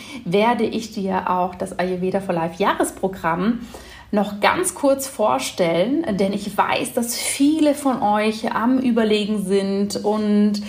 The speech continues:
ja, sich dieses Programm schon mal wirklich gut angeschaut haben. Denn wir öffnen jetzt die Türen nochmal für ein paar Tage, dass du mit dabei sein kannst, wenn du Lust hast, ein Jahr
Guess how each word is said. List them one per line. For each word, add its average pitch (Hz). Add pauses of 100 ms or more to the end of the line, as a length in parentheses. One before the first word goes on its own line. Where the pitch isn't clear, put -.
(240)
ja, 208
sich 208
dieses 220
Programm 208
schon 208
mal 196 (380)
wirklich 240
gut 285
angeschaut 226
haben. 202 (420)
Denn 196
wir 196
öffnen 233
jetzt 208
die 190
Türen 226
nochmal 190 (400)
für 214
ein 196
paar 190
Tage, 175
dass 180
du 202 (280)
mit 226
dabei 190
sein 180
kannst, 175
wenn 175
du 175
Lust 190
hast, 185 (140)
ein 233
Jahr 190